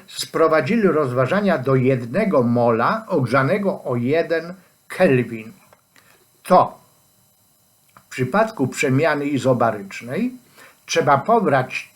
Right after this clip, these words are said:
tyle ciepła, ile jest potrzebne do zmiany energii wewnętrznej, tak żeby temperatura wzrosła o jeden Kelvin, ale jeszcze plus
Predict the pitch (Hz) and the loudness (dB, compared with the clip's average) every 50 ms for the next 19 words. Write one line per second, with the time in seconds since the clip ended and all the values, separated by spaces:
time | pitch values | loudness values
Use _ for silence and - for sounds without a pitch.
0 | _ _ _ _ _ - 185 220 254 262 240 220 185 160 131 - - - 165 151 | _ _ _ _ _ 2 4 4 4 4 4 4 4 2 0 -4 -2 2 2 2
1 | 135 147 - 120 117 117 107 110 - - _ _ _ _ _ _ _ _ _ 208 | 2 0 -6 -8 -8 -8 -8 -8 -12 -14 _ _ _ _ _ _ _ _ _ 0
2 | 175 165 170 165 160 175 208 208 202 - - - 180 160 - - - - 185 190 | 2 2 4 6 6 4 4 4 0 -4 -2 -2 -2 -2 -2 -6 -2 2 4 4
3 | 185 151 151 156 156 160 151 131 127 135 139 127 123 131 151 170 190 180 175 165 | 4 2 -2 -2 -2 -2 0 2 2 2 2 2 0 -2 0 2 2 2 2 2
4 | 160 165 165 - 160 139 143 151 165 170 151 139 127 127 143 143 131 147 156 139 | 2 0 0 0 -2 -2 0 0 0 0 -2 -2 -2 -2 -2 0 2 0 0 0
5 | 147 151 143 139 131 135 143 131 131 156 151 147 127 120 139 135 127 131 131 147 | 0 0 2 2 2 0 -2 -2 0 -2 -2 -2 0 -2 0 0 0 0 0 -2
6 | 131 123 135 123 131 127 127 - 180 185 165 139 117 104 110 127 156 165 151 - | -2 -2 -2 -2 -2 -2 -2 -2 -2 -2 0 -2 -2 -4 -4 -2 0 -2 -2 -2
7 | - 139 139 123 120 - - - - - _ _ - 131 131 127 123 127 147 185 | -6 -6 -6 -6 -6 -8 -16 -20 -20 -20 _ _ 0 0 2 2 2 2 2 2
8 | 170 131 131 127 127 123 127 - - 135 120 120 110 107 - 127 175 226 220 208 | 2 2 2 0 0 0 -2 -2 -2 0 0 0 -2 -4 -4 -4 -4 -2 -4 -4
9 | - - _ _ _ _ _ _ _ _ _ 156 143 139 143 147 156 190 196 190 | -8 -12 _ _ _ _ _ _ _ _ _ 0 2 2 4 4 4 4 2 2
10 | - - 180 175 131 - - 139 143 151 180 208 247 247 - - - - | -2 0 0 0 0 -2 -4 -2 0 4 4 4 4 2 0 -4 -6 -6